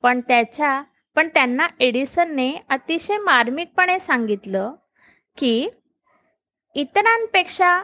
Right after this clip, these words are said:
माझ्यामध्ये बुद्धिमत्ता अधिक होती असं मुळीच नाही, पण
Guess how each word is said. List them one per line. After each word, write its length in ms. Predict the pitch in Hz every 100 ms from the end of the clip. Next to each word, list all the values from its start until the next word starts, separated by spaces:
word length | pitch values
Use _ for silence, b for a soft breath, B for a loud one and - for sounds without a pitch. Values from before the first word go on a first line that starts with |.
| -
माझ्यामध्ये 680 | 262 262 247 285 311 330 349
बुद्धिमत्ता 680 | 285 262 220 302 330 320 370 - -
अधिक 340 | 247 277 330
होती 380 | 349 339 359 370 -
असं 320 | 302 - 403
मुळीच 400 | 381 294 370 392
नाही, 380 | 415 370 214 180 _ _ _ _ _ _ _
पण 300 | 370 392 269